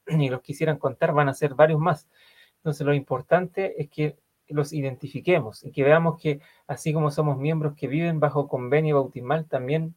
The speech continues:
vivimos bajo convenios de la casa del Señor, que es sumamente importante que los tengamos presentes.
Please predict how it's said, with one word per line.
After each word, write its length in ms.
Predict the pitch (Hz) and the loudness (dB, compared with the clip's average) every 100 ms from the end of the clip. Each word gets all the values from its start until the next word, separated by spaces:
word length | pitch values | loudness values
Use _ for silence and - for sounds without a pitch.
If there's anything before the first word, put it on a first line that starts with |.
| _ | _
vivimos 460 | 160 127 147 156 143 | -12 -6 -2 -2 4
bajo 280 | 143 143 139 | 4 4 0
convenios 540 | 123 123 143 143 147 _ _ _ _ | -2 -2 0 0 -4 _ _ _ _
de 100 | 139 | -4
la 100 | 127 | 0
casa 280 | 127 147 143 | 2 2 4
del 100 | 123 | 0
Señor, 400 | - 131 139 - _ | 0 -2 0 -2 _
que 60 | 139 | -6
es 100 | 139 | -6
sumamente 640 | - - 143 143 143 143 | -10 -4 -2 0 -2 -4
importante 680 | 135 - 143 - 156 147 143 | -6 -6 -8 0 0 0 -4
que 60 | |
los 160 | 135 120 | -4 -6
tengamos 400 | 139 127 143 123 | -6 0 0 -2
presentes. 560 | - 120 160 113 - | -8 0 0 0 -4